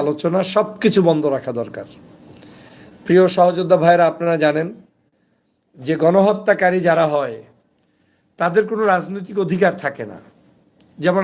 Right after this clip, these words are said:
আপনি দেখেন, শেখ হাসিনা বাংলাদেশে কি পরিমাণ মানুষ হত্যা করেছে শুধুমাত্র তিনি ক্ষমতার লোভে, ক্ষমতায় থাকার জন্য। সেটা বাংলাদেশের কম বেশি আপনারা সবাই জানেন। গতকালকেও দেখেছেন যে ট্রাক ভর্তি,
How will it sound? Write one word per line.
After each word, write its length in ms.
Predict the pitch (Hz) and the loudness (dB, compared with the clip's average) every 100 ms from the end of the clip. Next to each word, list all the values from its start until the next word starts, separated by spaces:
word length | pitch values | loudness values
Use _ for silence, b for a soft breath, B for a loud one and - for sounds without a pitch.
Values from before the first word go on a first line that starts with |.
| 180 | -2
আপনি 140 | 185 | -2
দেখেন, 400 | 180 180 - 185 143 - _ _ _ _ _ _ _ | 0 0 2 0 0 -14 _ _ _ _ _ _ _
শেখ 260 | - 180 180 | -6 -6 -2
হাসিনা 320 | 180 185 202 190 170 | -4 -2 -2 0 0
বাংলাদেশে 460 | 156 156 151 - 190 - | -2 -6 -8 -10 -10 -2
কি 100 | 247 240 | -2 2
পরিমাণ 320 | 202 196 220 214 185 | 2 4 2 0 0
মানুষ 160 | 180 175 | -2 -4
হত্যা 220 | 180 185 | -4 -4
করেছে 300 | 185 185 196 185 | 0 0 0 0
শুধুমাত্র 400 | 180 180 180 175 175 | 4 4 4 2 -2
তিনি 180 | 175 170 165 B B B B B - | 0 0 -2 B B B B B -10
ক্ষমতার 560 | - 180 208 208 214 202 | 0 2 2 0 -2 -2
লোভে, 200 | 180 156 151 | -4 -6 -6
ক্ষমতায় 400 | - 165 175 175 160 | -6 -6 0 -2 0
থাকার 260 | 147 160 139 | -2 -2 -2
জন্য। 180 | 127 113 - _ b b b b b - | -8 -8 -20 _ b b b b b -6
সেটা 280 | - 180 196 175 | -2 0 0 0
বাংলাদেশের 480 | 170 170 170 196 185 185 | -2 -4 -2 -2 -2 0
কম 120 | 170 170 | 0 0
বেশি 260 | 180 202 202 | -4 2 2
আপনারা 360 | 165 - 196 202 196 | 2 -4 -2 0 0
সবাই 220 | 196 190 156 | 0 0 0
জানেন। 200 | 131 110 107 - _ b b b b b - | -4 -6 -20 -20 _ b b b b b -2
গতকালকেও 680 | 170 175 190 185 185 196 202 | 0 2 2 2 2 4 4
দেখেছেন 420 | 180 208 208 196 160 | 4 2 2 2 0
যে 100 | 156 - | -4 -2
ট্রাক 280 | 170 185 180 160 | 0 0 -2 -2
ভর্তি, 380 | 196 190 196 | -4 -2 -4